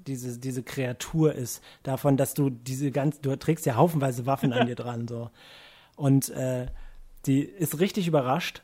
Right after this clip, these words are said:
Speaker 1: und, äh, du merkst aber, wie dein Krummsäbel richtig an diesen, an diesen Schuppen einfach anhält und einfach überhaupt nicht
Speaker 2: Ja, das war
Speaker 1: eindringt.
Speaker 2: so klar.
Speaker 1: Du hast aber noch einen, du hast noch einen zweiten Angriff.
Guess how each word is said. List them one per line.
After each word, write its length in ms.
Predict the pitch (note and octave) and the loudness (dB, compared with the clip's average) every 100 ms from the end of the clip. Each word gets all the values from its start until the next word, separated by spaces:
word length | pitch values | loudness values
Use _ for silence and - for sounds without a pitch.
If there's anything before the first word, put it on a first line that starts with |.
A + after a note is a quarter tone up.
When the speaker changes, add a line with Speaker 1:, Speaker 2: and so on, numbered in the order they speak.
| _ | _
Speaker 1:
und, 360 | C#3+ C#3 C3+ - | 4 6 6 2
äh, 240 | C3+ B2+ | -4 -4
du 120 | A#2+ B2+ | 2 2
merkst 420 | C3 D#3+ - - | 4 2 -2 -4
aber, 400 | D3 C#3+ B2+ A#2+ | 0 0 0 -2
wie 420 | D3 E3+ F3+ F3+ - _ _ _ _ _ _ - - | -2 0 0 -2 -14 _ _ _ _ _ _ -20 -6
dein 340 | D3 C#3 C#3+ C3+ | 0 2 4 2
Krummsäbel 960 | - - F#3 G#3+ E3 D#3 D3 D3 D3+ D3 | -2 2 4 4 4 0 2 4 2 0
richtig 540 | C#3 F3+ - E3 - C#3 | -2 -2 -2 -2 -4 0
an 180 | D3 | 2
diesen, 480 | C3 C3+ C#3 C3+ C#3 - _ _ - | 2 2 4 4 2 -6 _ _ -6
an 160 | C#3+ C3+ | -2 -2
diesen 260 | B2+ C3+ | 0 0
Schuppen 440 | B2 - F#3+ E3+ D#3 | 0 -2 -2 0 0
einfach 580 | C3+ B2+ C3 B2 - - _ _ _ | 0 0 -2 -4 -8 -20 _ _ _
anhält 640 | D3 C3+ D3+ B2+ B2 A#2+ - | 4 8 10 8 2 0 0
und 200 | C3+ C#3 | 0 2
einfach 440 | C3+ C#3 C3 - _ _ _ | 2 2 0 -4 _ _ _
überhaupt 580 | G#3 E3+ C#3 G#2+ A#2 - | 4 6 6 4 0 0
nicht 140 | A2+ | -6
Speaker 2:
Ja, 180 | A2+ A#2 | -4 -6
das 160 | A2+ A#2 | -4 -4
war 80 | F#3+ | -4
Speaker 1:
eindringt. 80 | G3+ | -4
Speaker 2:
so 80 | G#3 | -8
klar. 300 | - F#3+ B3 - - - - _ | -8 -8 -8 -12 -20 -20 -20 _
Speaker 1:
Du 60 | C3 | 0
hast 200 | C#3 F3 | 0 0
aber 140 | F3 D#3+ | 0 0
noch 180 | D#3+ | 2
einen, 260 | F3+ F3+ E3+ - - | 2 0 -2 -12 -8
du 100 | D3 | -2
hast 160 | D#3+ G3+ | 0 2
noch 140 | F3+ | 2
einen 80 | F3+ | 0
zweiten 360 | - C#3 D3+ | 0 0 0
Angriff. 400 | C#3+ C#3+ C3 - | 0 -2 -2 -8